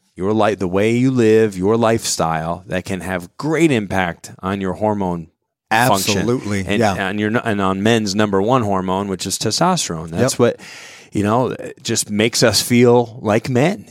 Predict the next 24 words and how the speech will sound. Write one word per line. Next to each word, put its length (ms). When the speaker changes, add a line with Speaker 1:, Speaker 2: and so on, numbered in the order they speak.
Speaker 1:
You 160
know 60
Speaker 2:
That's 80
Speaker 1:
what 20
I 60
mean? 100
Speaker 2:
what 100
makes 220
Speaker 1:
And 80
Speaker 2:
us 100
men, 240
Speaker 1:
that's 180
Speaker 2:
you 60
Speaker 1:
what 60
Speaker 2:
know? 60
Speaker 1:
makes 260
us 180
men. 220
And, 80
Speaker 2:
Definitely. 360
Speaker 1:
and, 220
and 180
science 500
has 300